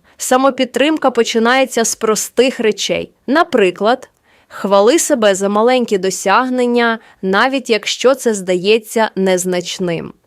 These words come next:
Веди щоденник успіхів або просто нагадуй собі про власні перемоги і сильні сторони.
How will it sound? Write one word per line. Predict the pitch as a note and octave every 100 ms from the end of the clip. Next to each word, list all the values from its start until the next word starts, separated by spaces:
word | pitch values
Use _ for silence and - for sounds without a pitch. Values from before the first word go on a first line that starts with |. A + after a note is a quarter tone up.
| _ -
Веди | F#3+ A3 D4+
щоденник | - - A3+ A#3 A3 G3 -
успіхів | A#3 C#4 - F#3+ F3 F3+ E3+ -
або | F#3+ G3
просто | G3 G#3+ B3+ C#4+ -
нагадуй | B3+ A#3 G#3 G3 F3+ E3+
собі | - F#3 G3+
про | B3 G#3
власні | F#3 F#3 F#3 G3+ G3
перемоги | F3+ F3+ F3 F3 E3+ E3+ F3 -
і | G#3+
сильні | F#3 - F#3 F3+ F3+
сторони. | - - F#3 F3 E3+ D#3+ D#3